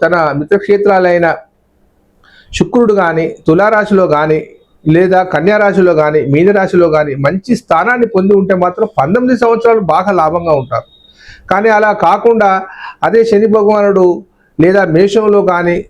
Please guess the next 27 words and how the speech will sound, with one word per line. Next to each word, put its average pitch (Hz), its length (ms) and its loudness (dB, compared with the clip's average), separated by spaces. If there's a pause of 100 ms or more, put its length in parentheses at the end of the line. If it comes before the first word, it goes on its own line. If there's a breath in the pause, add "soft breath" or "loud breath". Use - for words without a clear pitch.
(120)
లేదా 185 340 2 (200)
సింహంలో 185 460 2
కానీ, 165 300 -2 (100)
లేదా 185 280 2
క-, 151 600 0 (420 loud breath)
ఈ 147 60 4 (100)
కర్కాటకంలో 185 680 0
కానీ, 151 260 0
వృశ్చికంలో 185 600 0
కానీ, 156 320 0 (160)
లేదా 175 300 2
ధనుస్సులో 185 540 0
కానీ 151 320 0 (120)
లేకపోయేది 190 640 2
ఉంటే, 185 200 0 (720 loud breath)
వేరే 185 200 2
మీనరాశిలో 185 580 2
కానీ 156 220 0
ఉంటే 156 280 0 (300)
అది 139 180 0
సరి 151 280 0
అయిన 196 120 0
ప్రతిఫలాలను 165 680 -2
ఇవ్వక 175 280 -2 (220)
ఇబ్బంది 165 300 -2
చేస్తూ 147 380 -4
ఉంటాడు. 113 320 -6